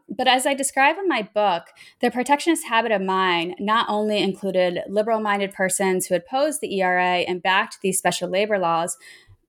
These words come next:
but it also included conservative individuals who didn't like labor laws.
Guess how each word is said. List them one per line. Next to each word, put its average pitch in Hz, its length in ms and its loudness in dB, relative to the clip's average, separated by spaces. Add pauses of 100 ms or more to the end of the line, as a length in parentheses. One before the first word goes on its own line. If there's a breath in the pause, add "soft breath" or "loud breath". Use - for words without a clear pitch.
but 240 160 0
it 254 80 0
also 285 280 0
included 269 360 -2
conservative 202 680 0
individuals 180 840 0 (460 loud breath)
who 233 120 -2
didn't 240 240 0
like 208 220 -2
labor 202 260 0
laws. - 380 -2